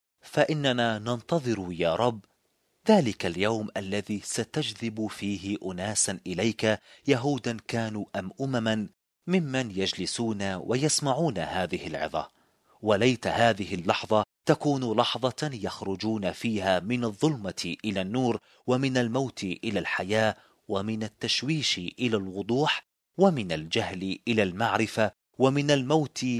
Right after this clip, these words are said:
إلى الحياة. وليتهم ينجذبون إلى المسيح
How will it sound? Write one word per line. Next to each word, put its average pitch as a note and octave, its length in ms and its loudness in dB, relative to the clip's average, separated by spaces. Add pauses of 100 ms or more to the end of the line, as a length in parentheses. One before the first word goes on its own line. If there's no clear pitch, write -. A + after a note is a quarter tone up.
(200)
إلى A2 200 0
الحياة. F2 640 -2 (1200)
وليتهم B2 880 4 (180)
ينجذبون D#3 760 4
إلى G#2+ 360 0
المسيح F2+ 760 0